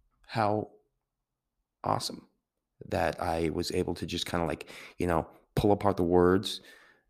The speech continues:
break 'em down, and then put 'em back together and understand it for what it really and truly is. It's just a ceasing and blockage of arms, A K A an armistice." You don't, if you don't know what an armistice is, but you know what arma and stitium are,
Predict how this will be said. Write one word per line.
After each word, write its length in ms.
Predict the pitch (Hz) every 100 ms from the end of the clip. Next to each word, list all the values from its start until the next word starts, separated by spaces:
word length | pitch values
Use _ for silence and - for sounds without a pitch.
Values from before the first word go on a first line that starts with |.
| _
break 260 | - 98 101
'em 100 | -
down, 500 | 80 82 82 95 -
and 120 | 90
then 140 | 80 78
put 160 | -
'em 80 | 85
back 180 | 80 80
together 560 | - 80 98 85 95 - _ -
and 140 | 95
understand 560 | - 92 92 - 95 87
it 160 | - - _ _ _ -
for 180 | -
what 140 | 85 87
it 80 | -
really 320 | 90 87 85
and 120 | 80
truly 300 | - 87 87
is. 300 | 110 - - -
It's 180 | -
just 260 | - - -
a 80 | 85
ceasing 460 | - 78 - 82 -
and 120 | 82
blockage 340 | 71 - -
of 80 | -
arms, 380 | 110 120 110 - - -
A 100 | -
K 280 | 82 82 80
A 60 | -
an 100 | -
armistice." 580 | 98 80 - - - - - -
You 100 | 95
don't, 160 | 101 -
if 140 | 85
you 60 | 87
don't 180 | 92
know 80 | 85
what 140 | 90 87
an 80 |
armistice 500 | - 104 113 - 120
is, 120 | 135 131
but 160 | 85
you 120 | 85
know 120 | 87 82
what 140 | 85
arma 220 | 85 87
and 120 | 90
stitium 520 | 90 - 113 117 123 127
are, 240 | 123 135